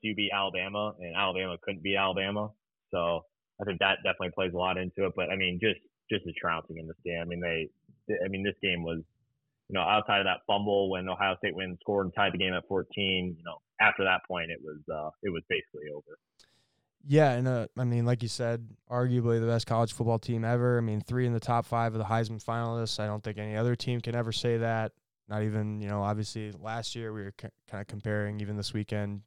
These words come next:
Speaker 2: Joe Burrow to Mac Jones a little bit with the stats and whatnot, but just in terms of the talent everywhere on this team is just crazy. The last few years, I mean, I, I guess you could say the only thing about these, these two teams the last two years is that their defense has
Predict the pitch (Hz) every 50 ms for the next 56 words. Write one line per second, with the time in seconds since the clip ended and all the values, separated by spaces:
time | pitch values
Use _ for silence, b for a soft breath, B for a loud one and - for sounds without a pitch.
0 | _ - 107 113 113 107 104 110 107 107 104 98 98 104 104 104 - - 113 110
1 | 113 113 113 113 113 110 - - - b b b b b b b b b b b
2 | b b 123 120 120 120 117 120 117 117 110 110 113 - 113 - - - 123 117
3 | 113 113 110 - 120 117 113 113 107 90 110 110 113 113 107 - - 107 107 -
4 | - - 117 135 127 - 139 123 127 127 123 113 107 101 107 - - - 113 113
5 | 113 113 110 - - 107 110 110 110 107 107 107 107 107 107 107 - - - 113
6 | 107 107 107 104 104 104 104 - _ _ _ _ _ _ - 104 107 110 104 -
7 | - - - 113 107 110 110 104 107 107 107 107 104 110 - _ _ - - 117
8 | 123 131 131 - - 143 131 127 120 120 113 - - - 113 113 107 104 - _
9 | - - 131 123 - - 127 147 208 202 - 220 165 151 - - 151 139 139 127
10 | 120 - B B B B B B B B B - 135 135 131 120 - 131 127 123
11 | 120 117 117 113 - 117 113 110 107 101 - - - - 117 107 - - 117 110
12 | - - 120 117 113 - 110 101 101 104 - - - 104 98 101 101 101 101 98
13 | 98 98 98 104 104 98 - _ _ _ - 113 110 107 113 110 107 - 107 107
14 | 101 - - - 98 101 101 98 104 - -